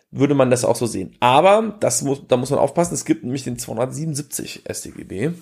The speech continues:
und der sagt, ähm, naja, wer dem nicht, ähm, wer als Arzt, ähm, eine solche, ein solches falsches Gesundheitszeugnis herstellt, das ist also eine fal-, eine Urkunde,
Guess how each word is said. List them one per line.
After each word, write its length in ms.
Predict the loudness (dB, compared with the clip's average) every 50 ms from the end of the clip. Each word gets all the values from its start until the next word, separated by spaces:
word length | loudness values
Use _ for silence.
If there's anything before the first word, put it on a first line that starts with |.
| -16 -20 -20 _ _ _ _ _ _ _ _ _ _ -10
und 140 | -2 2
der 120 | 2 2 4
sagt, 500 | 4 4 4 4 2 0 -2 -8 -20 -20 _ _ _ _ _ _ _ _ _
ähm, 580 | 2 4 6 6 6 4 2 -2 -4 -6 -6 -8
naja, 380 | -4 -2 0 2 2 2 0 0
wer 380 | 0 2 4 4 4 4 2 0 -4 -10 -14
dem 500 | -16 -6 -2 0 2 2 0 -2 -6 -10 -14 -18 -20 _ _
nicht, 480 | -6 -4 -4 -4 -4 -8 -12 -16 _ _ -2
ähm, 560 | 0 0 0 0 -2 -4 -6 -6 -6 -8 -2
wer 140 | 0 2 2
als 240 | 2 2 -2 -2 0
Arzt, 560 | 2 4 4 4 2 0 -4 -6 -10 -12 -18 -8 _
ähm, 440 | -2 -2 0 -2 -4 -6 -8 -10 -10 -6
eine 240 | -4 -2 -2 0 0
solche, 680 | 2 2 2 2 2 4 4 4 4 2 0 -4 -8 -12 -12 -12 -12 -14
ein 80 | -8 -4
solches 300 | -4 -4 -4 -4 -6 -10
falsches 440 | -4 0 0 0 0 -2 -4 -6 -6
Gesundheitszeugnis 920 | -6 -4 -4 -4 0 0 0 0 0 -2 -4 -2 -2 -4 -4 -8 -10 -8
herstellt, 360 | -6 -6 -4 -2 -2 -2 0
das 120 | -2 -4 -2
ist 100 | 0 0
also 160 | 2 2 2
eine 160 | 2 0 -2
fal-, 280 | -2 -2 -2 -2 -2 -2 -4
eine 140 | -4 -2
Urkunde, 560 | -2 -2 -2 0 0 0 2 2 2 0 0